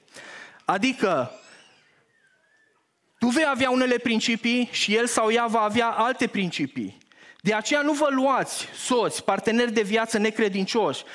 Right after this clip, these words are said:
sau de alte religii. Ascultați-mă! Noi nu ne căsătorim ca și credincioși al lui Dumnezeu, oameni născuți din nou cu alte persoane care nu sunt născute din nou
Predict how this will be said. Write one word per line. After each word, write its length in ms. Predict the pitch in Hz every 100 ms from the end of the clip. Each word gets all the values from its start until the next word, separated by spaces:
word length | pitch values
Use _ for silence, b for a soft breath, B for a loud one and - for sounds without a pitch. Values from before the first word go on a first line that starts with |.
| B
sau 260 | - 220 208
de 120 | 226
alte 240 | 277 269
religii. 400 | 247 233 254 190
Ascultați-mă! 880 | 185 - 214 247 247 240 180 131 104 - _ _ b b b b b _ _ _ _ _
Noi 260 | 156 190
nu 80 | 220
ne 160 | 262 254
căsătorim 580 | 233 220 214 214 226 220
ca 160 | 208
și 140 | 190 185
credincioși 500 | 190 180 180 214 214
al 60 |
lui 100 | 208
Dumnezeu, 380 | 185 185 175 180
oameni 280 | 185 202 202
născuți 300 | 185 - 196
din 120 | 185
nou 140 | 196
cu 120 | 196 196
alte 200 | 208 -
persoane 380 | 190 - 196
care 220 | 190 185 185
nu 80 |
sunt 200 | 202 208
născute 360 | 196 - 202 190
din 180 | 170 175
nou 440 | 185 131 113 -